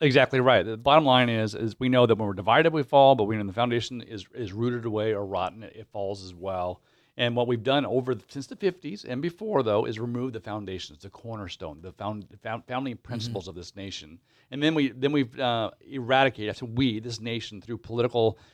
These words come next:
Speaker 1: uh, exercise and through an insurgency, in a sense, through the political realm, uh, and through culture, uh, has, has basically dwindled the family structure, the, the,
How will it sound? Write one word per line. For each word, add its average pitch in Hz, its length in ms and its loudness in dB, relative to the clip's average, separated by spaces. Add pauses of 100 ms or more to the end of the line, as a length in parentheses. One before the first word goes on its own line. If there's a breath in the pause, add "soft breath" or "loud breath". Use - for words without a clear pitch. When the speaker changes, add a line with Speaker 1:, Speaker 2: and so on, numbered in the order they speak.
(120)
Speaker 1:
uh, 107 280 -2
exercise 110 760 -2
and 110 260 -10
through 113 240 -4
an 117 260 -12
insurgency, 107 920 -6
in 117 80 -12
a 110 80 -10
sense, 110 380 -10
through 104 260 -4
the 107 80 -6
political 107 460 -2
realm, 110 420 -2 (340)
uh, 127 240 4
and 135 200 -6
through 160 100 -2
culture, 139 640 2 (380)
uh, 131 160 6
has, 139 260 2
has 131 220 0
basically 143 340 2
dwindled 131 400 0
the 123 120 -8
family 135 360 -6
structure, - 560 -12 (200)
the, 110 200 -14
the, 123 180 -2